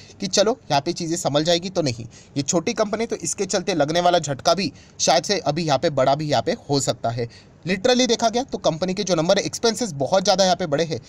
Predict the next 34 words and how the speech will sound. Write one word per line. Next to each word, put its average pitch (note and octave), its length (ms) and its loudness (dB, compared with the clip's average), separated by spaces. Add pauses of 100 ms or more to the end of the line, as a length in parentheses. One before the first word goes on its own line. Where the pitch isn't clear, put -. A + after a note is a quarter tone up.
(200)
जिसके F3+ 260 -2
चलते F#3+ 300 -2
कंपनी, F#3 380 0 (180)
मतलब F#3 280 2
overall A#3 280 4
में A3+ 140 0
यहाँ F#3 140 -2
पे F3+ 100 -6
बात C#3+ 200 0
करो C4 180 -6 (400)
कि G#3 80 -2
इसके F#3 280 -6
चलते G3 260 -2
कंपनी F#3 300 -2
यहाँ G3+ 120 4
पे A3+ 80 -2
प्रॉफिट A3+ 400 0
भी A3+ 120 -2
मैनेज F3+ 340 2
नहीं F#3+ 120 0
कर F#3+ 140 0
पाई, G#3 180 -4 (220)
इस E3 140 -6
वक्त G3+ 180 -2
लॉस D#3+ 360 4
बुक F3 140 -8
करते E3 240 0
हुए D#3+ 80 2
देखने C#3+ 240 -2
को C#3 100 2
यहाँ B2 60 4
पे - 140 -2
मिली C3+ 260 0
है। A2+ 200 -8